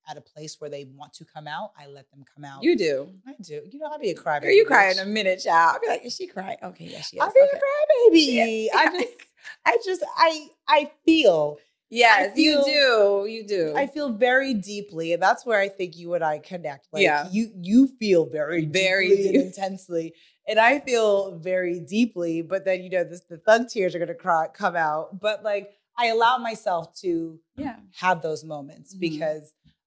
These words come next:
Speaker 1: um, sitting on them feels very inauthentic.
Speaker 2: Yes.
Speaker 1: Um, so, you know, I, I allow myself to show up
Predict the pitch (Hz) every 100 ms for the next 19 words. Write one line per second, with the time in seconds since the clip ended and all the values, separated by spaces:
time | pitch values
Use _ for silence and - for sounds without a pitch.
0 | _ 165 151 147 147 151 _ _ - 240
1 | 214 170 160 156 156 160 156 143 139 151
2 | 151 151 147 143 _ _ _ _ - 165
3 | 135 - 147 - 143 _ _ _ - -
4 | _ 143 135 135 127 - 151 143 139 _
5 | _ _ _ _ 156 151 143 147 151 151
6 | - 170 160 165 185 202 214 196 185 -
7 | 160 147 - 156 - - 147 143 143